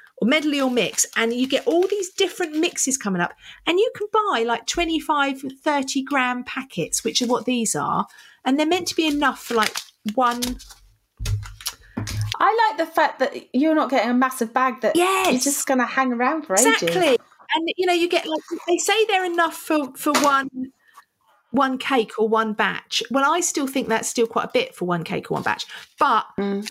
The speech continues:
Speaker 1: I had sprinkles the other day and I opened them and they smelt musty.
Speaker 2: Ooh,
Speaker 1: And they were still in
Speaker 2: nice.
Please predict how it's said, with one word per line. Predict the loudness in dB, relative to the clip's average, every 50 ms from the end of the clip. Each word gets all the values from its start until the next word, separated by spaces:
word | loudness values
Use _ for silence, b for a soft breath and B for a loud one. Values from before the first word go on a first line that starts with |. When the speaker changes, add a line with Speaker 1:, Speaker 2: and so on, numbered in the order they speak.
| -2 0 0
Speaker 1:
I | 0 0
had | 0 -2 -4 -4 -2
sprinkles | -2 -2 -2 -2 -2 -2 -2 -2 -2 -2
the | -2
other | -2 -2 -2 -2
day | 0 0 0 0 0
and | 0 0 2
I | 2 2 2 2
opened | 0 -2 -2 -4 -2 0
them | 0 0
and | 0 0
they | 0 0
smelt | 0 0 0 0 0 0 0 2 2 2 0 -2 -6 -6
musty. | -2 0 0 0 -2 -4 -4 -2 0 0 0 0 -2 -4 -8 _ _ _ _ _ _ _ _ _ _ _ _ _ _ _ -2
Speaker 2:
Ooh, | 0 2 2 2 2 2 2 0 2 2 2
Speaker 1:
And | 2 2
they | 4 4
were | 4 4
still | 4 4 2 4
in | 2 2
Speaker 2:
nice. | 2 0 -2 -2